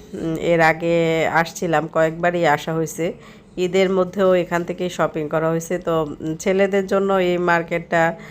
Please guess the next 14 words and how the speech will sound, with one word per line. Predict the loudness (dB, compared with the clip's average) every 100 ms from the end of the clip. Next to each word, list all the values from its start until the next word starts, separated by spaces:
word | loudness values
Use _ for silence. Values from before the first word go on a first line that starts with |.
| -20 -20 -12
আহ, | -2 2 4 4 2
হচ্ছে, | -2 -4 0 2 2 -2 -8 -10
উম, | -4 -2
ভালো, | 0 2 4 4 0 -10
মানে | -4 -2 0
ভালো | 2 4 2
জিনিস | 0 -4 -4
পাওয়া | 0 2 2
যায়। | 2 0 0 -6 -14 -12 -14 -18 -20 -20 -20 -20 -10 -2 0
ব্র্যান্ড | 4 4 4 4
আউটলেট, | 4 4 2 2 2 0
তারপরে | -2 0 -4 0
হচ্ছে, | -2 -4 0 2 2 -2 -4
উম, | -4